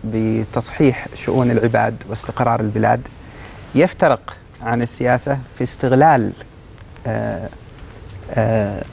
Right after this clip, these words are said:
ال-، المنصب السياسي أو الرؤية السياسية أو الوضع السياسي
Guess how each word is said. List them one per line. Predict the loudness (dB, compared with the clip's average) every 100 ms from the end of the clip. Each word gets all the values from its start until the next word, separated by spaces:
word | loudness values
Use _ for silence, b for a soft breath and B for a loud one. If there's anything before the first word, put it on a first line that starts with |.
| -10 0
ال-، | 0 4
المنصب | 6 6 4 2 0
السياسي | 0 0 0 0 -2
أو | -6 -2
الرؤية | 2 2 4 2
السياسية | 2 0 0 0 -2 0
أو | 0 0
الوضع | 2 4 4
السياسي | 0 0 2 2 -2